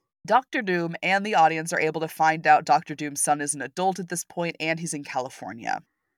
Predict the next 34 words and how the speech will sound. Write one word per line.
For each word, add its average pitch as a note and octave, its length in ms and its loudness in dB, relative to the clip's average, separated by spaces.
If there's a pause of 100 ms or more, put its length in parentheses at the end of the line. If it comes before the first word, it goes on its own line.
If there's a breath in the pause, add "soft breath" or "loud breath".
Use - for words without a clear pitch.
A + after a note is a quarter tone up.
(320)
Meanwhile, D#3 880 2 (120)
Beast C4+ 300 -4
is A#3 120 -6
bouncing E3 420 0
into C#3+ 160 -4
Hollywood, F3+ 800 2 (260)
hoping A3+ 440 -4
to G#3+ 120 -6
be F#3+ 400 -6
discovered, C#3+ 1000 -2 (480 loud breath)
but C#4 220 0
finding A4+ 520 0
pretty D#4+ 220 -2
quickly B3 340 -4
that F#3+ 140 -4
people B3+ 260 -6
are G#3+ 100 2
not B3+ 300 4
ready A3+ 400 0
or A#3+ 260 -2
willing F3 380 -2
to D3+ 180 -4
accept D3 360 -2
a D3 40 -10
mutant C#3+ 400 -12
in C3+ 180 -10
the C3 80 -10
streets, - 720 -4
let B3+ 240 0
alone G#3+ 320 2
on D#3+ 220 4
the D#3+ 80 -6
silver C#3 400 -4
screen. - 680 -8